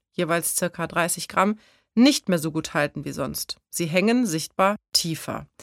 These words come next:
Wie die Äpfel vom Markt im fadenscheinig gewordenen Stoffbeutel.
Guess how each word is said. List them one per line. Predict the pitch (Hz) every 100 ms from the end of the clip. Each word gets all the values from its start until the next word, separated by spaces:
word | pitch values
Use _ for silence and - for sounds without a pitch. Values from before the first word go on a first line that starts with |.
| - _ _ _ _ _ _
Wie | 160 262
die | 294
Äpfel | 233 - 247
vom | - 196
Markt | 180 190 -
im | 214
fadenscheinig | 214 165 151 175 - 165 160 180
gewordenen | - 190 147 139 156 196 226
Stoffbeutel. | - - 196 - - 80 -